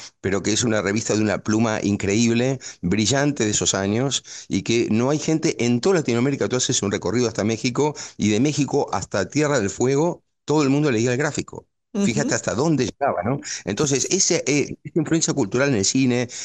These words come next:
Speaker 1: en la música, en la, en la literatura, en las revistas deportivas, en el fútbol, eh,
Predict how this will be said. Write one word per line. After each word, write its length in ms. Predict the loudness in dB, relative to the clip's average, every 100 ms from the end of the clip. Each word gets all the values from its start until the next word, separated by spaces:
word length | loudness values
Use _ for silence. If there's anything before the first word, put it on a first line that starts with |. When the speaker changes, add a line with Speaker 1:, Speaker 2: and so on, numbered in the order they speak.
| -6
Speaker 1:
en 160 | -2 0
la 80 |
música, 680 | 2 2 2 0 0 -2 -2
en 160 | 0 0
la, 140 | 0 0
en 120 | 0
la 60 | 0
literatura, 720 | 0 0 0 2 2 2 0
en 100 | 0
las 100 | 0
revistas 360 | 0 0 0 -4
deportivas, 920 | -2 -4 0 0 2 0 -4 -12 -12 -4
en 140 | 0
el 100 | 0
fútbol, 600 | 0 0 2 2 2 2 -2 -16 -14
eh, 580 | -2 2 2 2 2 0